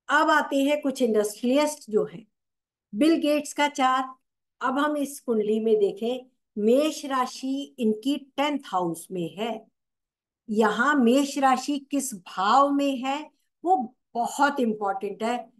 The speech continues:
क्योंकि किस भाव में होके बली है,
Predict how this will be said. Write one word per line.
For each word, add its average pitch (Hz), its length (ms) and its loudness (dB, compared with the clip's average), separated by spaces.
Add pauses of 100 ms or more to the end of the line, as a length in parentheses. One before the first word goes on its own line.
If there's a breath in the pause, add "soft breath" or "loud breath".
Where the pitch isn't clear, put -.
(140)
क्योंकि 262 240 0
किस 339 440 -4
भाव 269 340 2
में 339 140 4
होके 320 300 0
बली 269 360 2
है, 320 320 -4